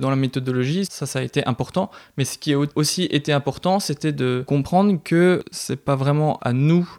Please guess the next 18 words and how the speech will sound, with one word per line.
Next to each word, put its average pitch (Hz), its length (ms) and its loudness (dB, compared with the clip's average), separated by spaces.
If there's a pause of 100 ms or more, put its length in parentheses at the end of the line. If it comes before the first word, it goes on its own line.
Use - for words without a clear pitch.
(120)
d'aller, 135 360 4
euh, 123 360 0
chercher 160 400 -2
quelque 139 240 -6
chose 139 320 -2
dans 131 100 0
le 135 60 2
manuscrit, 135 380 0
mais 185 60 0
c'est - 140 -6
à 127 60 2
la 127 100 6
documentation 151 640 0
de 127 200 -2
nous 131 160 2
dire 151 220 2
quelque 147 200 -6
chose. 135 220 -2